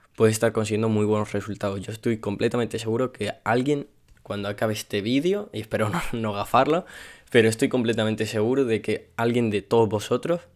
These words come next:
porque estoy seguro que cuando tú subes un vídeo de YouTube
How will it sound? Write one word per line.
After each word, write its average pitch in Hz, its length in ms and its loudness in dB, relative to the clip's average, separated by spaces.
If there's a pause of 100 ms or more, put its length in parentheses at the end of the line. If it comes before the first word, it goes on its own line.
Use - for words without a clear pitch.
(420)
porque - 240 -2
estoy 139 220 2
seguro 123 340 4
que 110 140 0
cuando 104 260 -4
tú - 100 2
subes 127 220 4
un 110 100 2
vídeo 107 140 2
de 101 120 -2
YouTube 120 360 -2